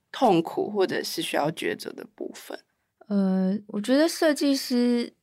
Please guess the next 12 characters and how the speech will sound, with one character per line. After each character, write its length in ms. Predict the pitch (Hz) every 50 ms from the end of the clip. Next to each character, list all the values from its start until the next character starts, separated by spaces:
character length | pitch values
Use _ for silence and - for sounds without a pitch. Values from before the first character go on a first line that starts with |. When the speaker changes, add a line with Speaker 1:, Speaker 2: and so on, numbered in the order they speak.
| _ _
Speaker 2:
很 420 | - - 180 - 202 180 170 165
能 320 | 165 165 160 160 165 170 175
去 800 | 170 - - 226 226 214 202 196 185 175 170 170 160 - - - _ _ _
试 300 | - - - - 254 226
图 280 | 208 - - - 156 151
理 160 | 156 151 151
解 260 | 147 - 156 147 139
我 140 | 139 139 135
们 220 | 135 139 143 143
的 200 | 151 143 - -
想 380 | - - - - - - - -
法， 440 | 170 - - - - - - 208